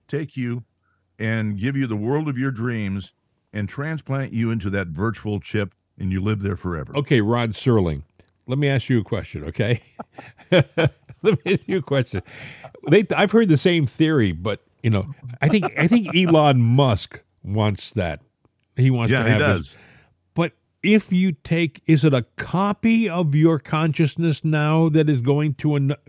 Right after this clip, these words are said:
Speaker 2: to the A I, or are you moving your consciousness from your physical state into the computer? Think about that for a second.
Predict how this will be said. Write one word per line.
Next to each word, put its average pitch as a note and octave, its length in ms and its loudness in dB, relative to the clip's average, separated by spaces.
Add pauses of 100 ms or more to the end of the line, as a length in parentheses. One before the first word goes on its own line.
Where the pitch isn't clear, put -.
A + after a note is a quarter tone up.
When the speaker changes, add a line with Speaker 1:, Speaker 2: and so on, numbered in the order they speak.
Speaker 2:
to C#3+ 100 2
the C3+ 200 0
A C#3 160 4
I, C#3+ 240 0 (340)
or D3 240 0 (100)
are D3 140 2
you C#3 440 4 (240)
moving D#3+ 760 2
your G#2+ 180 2
consciousness G#2+ 840 0 (260)
from C3 360 0
your A#2+ 240 4
physical D#3 720 0
state C#3+ 480 0 (160)
into C#3 240 0
the B2+ 140 2
computer? A#2+ 480 -2
Think A3 200 -6
about F#3+ 240 -4
that F2+ 200 -4
for G#2 80 2
a G2+ 40 0
second. G2 420 -2